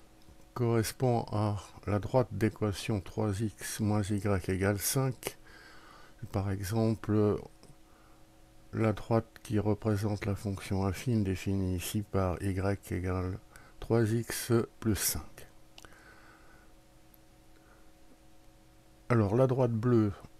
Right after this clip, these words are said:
donc l'ensemble des points de coordonnées x, y, vérifiant la première équation. La droite verte, c'est l'ensemble des points x, y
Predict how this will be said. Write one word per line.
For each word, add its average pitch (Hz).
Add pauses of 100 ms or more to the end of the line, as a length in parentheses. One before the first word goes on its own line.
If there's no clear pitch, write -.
donc 117
l'ensemble 117
des 104
points 110
de 98
coordonnées 104
x, -
y, 104 (440)
vérifiant 101 (340)
la 95
première 95
équation. 104 (920)
La 113
droite 110
verte, 117
c'est -
l'ensemble 104
des 104
points 107
x, -
y 104